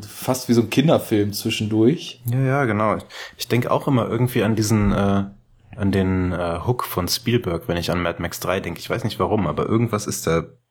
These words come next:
Speaker 2: was ich relativ ähnlich finde, komischerweise. Äh, oder auch, äh, Waterworld natürlich.
Speaker 1: Mhm.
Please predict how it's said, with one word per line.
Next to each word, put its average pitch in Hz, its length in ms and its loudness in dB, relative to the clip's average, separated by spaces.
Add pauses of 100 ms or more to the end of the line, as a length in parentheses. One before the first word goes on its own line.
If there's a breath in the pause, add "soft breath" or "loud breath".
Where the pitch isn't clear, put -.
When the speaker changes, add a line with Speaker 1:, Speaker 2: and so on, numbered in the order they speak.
(180)
Speaker 2:
was 95 140 0
ich - 140 -4
relativ - 300 -2
ähnlich 98 340 2
finde, 80 240 -2
komischerweise. 82 680 -2 (680 loud breath)
Äh, 87 380 -6 (800 soft breath)
oder 92 400 -2
auch, 95 460 -2
äh, 90 240 -2
Waterworld 117 440 2
natürlich. 117 520 -2 (380)
Speaker 1:
Mhm. 104 440 0